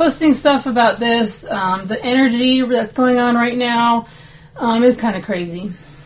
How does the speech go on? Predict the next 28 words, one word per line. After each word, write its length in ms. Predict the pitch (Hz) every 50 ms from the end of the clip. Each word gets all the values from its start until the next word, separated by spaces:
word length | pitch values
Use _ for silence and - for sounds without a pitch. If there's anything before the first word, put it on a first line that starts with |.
| - - - - -
And 260 | 285 269 269 269 254
there's 160 | 240 226 214
different 320 | - 220 202 - - - 190
reasons 480 | 190 202 202 202 202 220 220 214 -
for 320 | - - 233 220 226 220 220
it. 220 | 220 220 208 -
Um, 320 | - 190 180 175 170 175 175
of 100 | 180 -
course, 380 | - - 196 190 185 185 -
Mercury 400 | 208 190 185 - 226 185 185 185
retrograde 760 | 185 180 - 175 - - 180 175 175 - 185 175 175 180 180
is 160 | 180 175 175
one 160 | 180 185 190
of 160 | 180 175 170 170
them, 400 | 175 170 175 175 175 175 175 170
but, 380 | 180 170 165 170 170 - - - - - - - - - - - -
um, 640 | - 254 202 185 180 170 165 165 165 175 185 - - - - - - - - - - - - - - - - - - - - - - -
you 140 | - 262 240
know, 340 | 226 208 208 214 214 214 220 - - -
there's 220 | 269 262 254 247
just 180 | 285 285 277 -
some 180 | - 320 294
energy 360 | 269 254 247 240 233 185 196
shifts 320 | 202 - - 202 185 190 -
going 300 | - 208 196 196 196 196
on 160 | 190 185 190
right 220 | 190 190 196 214
now. 520 | 214 196 196 190 185 185 190 190 190 185